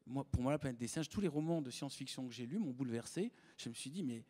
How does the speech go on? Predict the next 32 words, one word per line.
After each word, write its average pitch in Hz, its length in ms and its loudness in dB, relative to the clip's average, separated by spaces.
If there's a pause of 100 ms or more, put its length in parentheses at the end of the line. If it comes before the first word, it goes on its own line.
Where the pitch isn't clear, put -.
(220)
c'est - 160 -8
pas 127 200 -2
juste 139 280 -4
une 117 100 2
petite - 220 -6
histoire 123 680 0
dans 113 120 0
le 113 40 0
futur. 196 400 2 (400)
Ce - 100 -12
qu'il - 80 0
est - 20 0
en 127 40 0
train 147 120 0
de 131 40 6
nous 117 80 4
raconter, 120 480 0
c'est 214 340 0 (400)
si - 380 -2
vous 151 240 -4
déconnez 135 640 0
encore, 175 560 0 (180)
vous 135 240 -4
allez 156 420 -2 (200)
avoir 131 280 -6
un 120 60 -2
problème 185 400 -2 (140)
d'espèce. - 680 0 (640)
Et 135 60 -2
à 143 80 -2
ce - 140 -6
moment-là, 135 500 -2